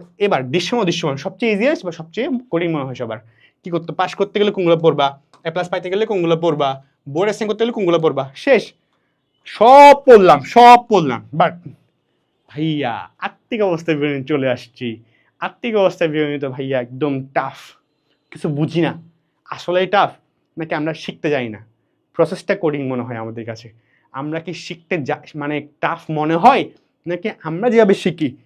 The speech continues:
সেটা টাফভাবে শিখি? যে কোনো পড়া যত ইজি ওয়েতে শিখতে চেষ্টা করবা, সেটা তত ইজি হবে। একটা এক্সাম্পল দিই। আ-, আমার এখানে মনে আছে যে, আ, এটাই একদম কলেজ, ইউনিভার্সিটি লাইফে স-,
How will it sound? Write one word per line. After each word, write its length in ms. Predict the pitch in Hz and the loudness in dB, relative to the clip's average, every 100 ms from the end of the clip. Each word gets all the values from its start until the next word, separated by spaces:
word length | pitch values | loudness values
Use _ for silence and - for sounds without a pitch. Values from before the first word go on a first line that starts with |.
| _ | _
সেটা 340 | - - 262 262 - _ | -20 -4 -2 -2 -10 _
টাফভাবে 500 | 190 196 - 170 139 | -4 -4 -6 -6 -4
শিখি? 280 | 135 143 - _ _ _ _ _ _ _ | -8 -12 -16 _ _ _ _ _ _ _
যে 260 | 143 123 180 | -10 -2 -2
কোনো 360 | 180 233 262 | 0 0 0
পড়া 460 | 262 180 160 226 339 _ _ _ 147 | 0 0 2 0 -4 _ _ _ -6
যত 220 | 165 165 180 _ | -4 -4 -10 _
ইজি 300 | 190 185 269 | -2 2 4
ওয়েতে 240 | 294 269 | 4 2
শিখতে 300 | 254 240 233 | 0 -2 -2
চেষ্টা 300 | - 170 - | -2 -4 -4
করবা, 460 | 139 139 151 294 427 - _ _ _ | -4 -2 2 2 2 -6 _ _ _
সেটা 180 | - 226 - | -12 -8 -4
তত 200 | 175 247 247 | -2 -4 -2
ইজি 200 | 185 226 | 4 4
হবে। 240 | 180 143 | 4 -2
একটা 120 | 143 185 | -4 -2
এক্সাম্পল 420 | 156 185 175 151 | 0 2 4 2
দিই। 140 | 123 104 _ _ _ - | 0 -8 _ _ _ -10
আ-, 100 | 170 | -8
আমার 240 | 151 185 226 | -6 -4 -4
এখানে 220 | 247 247 | -2 -2
মনে 300 | 185 170 196 | -2 0 -2
আছে 300 | 214 311 196 | -2 -2 0
যে, 380 | 165 160 147 156 _ _ | 2 2 2 -4 _ _
আ, 280 | 165 147 131 - 160 | -8 -6 -6 -8 -14
এটাই 260 | 170 269 180 | -10 -6 -4
একদম 380 | 131 175 175 175 | -4 -4 -8 -6
কলেজ, 340 | 165 156 165 | -4 -4 -2
ইউনিভার্সিটি 360 | 160 151 151 175 | -4 -4 -4 -4
লাইফে 240 | 160 151 | -4 -4
স-, 140 | 156 | -8